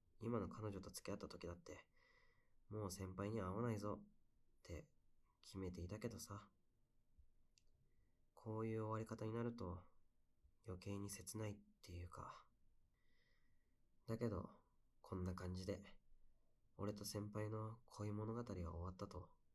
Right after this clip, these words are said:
終わっとこうと思います。あの人を忘れるのは少し時間がかかるかもしれないけど。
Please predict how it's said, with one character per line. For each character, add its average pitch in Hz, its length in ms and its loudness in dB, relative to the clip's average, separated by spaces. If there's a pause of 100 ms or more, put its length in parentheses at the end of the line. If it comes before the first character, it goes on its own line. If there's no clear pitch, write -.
(1400)
終 101 100 4
わ 104 40 6
っ 104 80 -4
と 110 80 0
こ 113 160 2
う 107 60 2
と 82 100 -4
思 80 140 -2
い 80 80 -2
ま 82 120 -2
す。 - 220 -10 (1700)
あ 104 40 2
の 123 120 6
人 117 200 4
を 90 120 6
忘 90 120 -2
れ 104 120 4
る 113 60 6
の 92 120 2
は - 180 -4 (420)
少 - 260 -2
し - 140 -4
時 85 140 -6
間 82 200 -2
が 82 80 -2
か - 120 -10
か 107 120 2
る 107 80 4
か 85 100 -4
も 80 80 -4
し 82 140 -6
れ 82 80 -4
な 87 80 0
い 90 60 -2
け 90 100 -6
ど。 - 100 -12